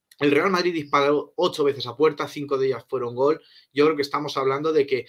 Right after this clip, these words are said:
es un equipo que tiene una efectividad arriba enorme y sobre todo con una Sidney Broom que ca-, sale casi a gol por partido. O sea, yo creo que, que el fichaje de Sidney Broom ha sido acertado.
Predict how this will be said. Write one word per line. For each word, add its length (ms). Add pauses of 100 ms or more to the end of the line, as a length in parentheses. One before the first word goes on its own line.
(220)
es 200
un 60
equipo 280
que 100
tiene 120
una 100
efectividad 640
arriba 340
enorme 540 (400)
y 80
sobre 180
todo 180
con 100
una 100
Sidney 320
Broom 240
que 160
ca-, 100
sale 320
casi 240
a 60
gol 200
por 220
partido. 640
O 80
sea, 120
yo 120
creo 160
que, 220 (260)
que 60
el 40
fichaje 380
de 80
Sidney 240
Broom 140
ha 40
sido 220
acertado. 440